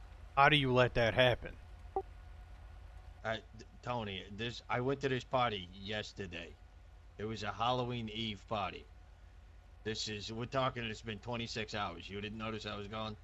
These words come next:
Speaker 1: <sighs> No, I know you was gone. I wasn't invited, remember? You don't remember telling, you don't remember telling me that? You don't remember going,
Speaker 2: You
Speaker 1: "Oh,
Speaker 2: waited
Speaker 1: Tony."
Speaker 2: twenty-six fucking hours. Hol-, hold on, hold on, hold on.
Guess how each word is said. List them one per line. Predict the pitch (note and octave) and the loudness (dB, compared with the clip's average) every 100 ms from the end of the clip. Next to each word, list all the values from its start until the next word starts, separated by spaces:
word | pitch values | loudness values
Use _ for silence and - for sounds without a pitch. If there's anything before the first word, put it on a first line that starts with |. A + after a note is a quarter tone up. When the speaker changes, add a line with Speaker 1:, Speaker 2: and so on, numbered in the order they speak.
| - G3 | -4 0
Speaker 1:
<sighs> | - - - - - | 2 0 -4 -10 6
No, | E3 F3+ A#2 | 10 10 10
I | A2+ | 4
know | C3 C3 D3 | 6 8 8
you | C#3 | 8
was | A#2+ F#2+ | 4 4
gone. | C3 B2+ A#2 G2+ | 8 8 8 4
I | G#2 A#2 | 2 6
wasn't | B2 A2 A#2 | 6 6 4
invited, | G2 A2 A#2+ G2 - | 4 6 6 4 -4
remember? | F#2 F#2 F#2+ G2 | -2 0 0 2
You | A2 | 2
don't | G#2+ - | 2 0
remember | B2+ A2+ A2 G#2+ | 0 2 2 2
telling, | A2+ A#2 B2 B2+ | 4 4 4 2
you | A#2 A#2 A#2 | -2 0 0
don't | A#2 | 2
remember | A#2 A2+ | 2 2
telling | A2 B2+ C3 | 4 4 6
me | C3 | 6
that? | B2+ B2+ - - - - - - | 6 4 0 -14 -14 -14 -14 -2
You | A#2+ | 4
don't | B2+ B2+ | 6 6
remember | A#2+ | 4
going, | B2 B2+ | 4 6
Speaker 2:
You | |
Speaker 1:
"Oh, | C#3 C#3 | 8 8
Speaker 2:
waited | C#3 | 8
Speaker 1:
Tony." | C#3 C#3+ C3+ | 8 8 8
Speaker 2:
twenty-six | B2+ C3 C#3 B2+ | 4 2 0 0
fucking | - C3 B2+ | 4 4 4
hours. | A#2+ A2+ F#2+ F2+ | 2 0 -2 -2
Hol-, | A2+ B2+ | 0 2
hold | B2 C3 | 2 2
on, | G#2+ G#2 | 2 0
hold | A2+ | 0
on, | F2+ | -2
hold | F#2+ | -4
on. | G#2 | -4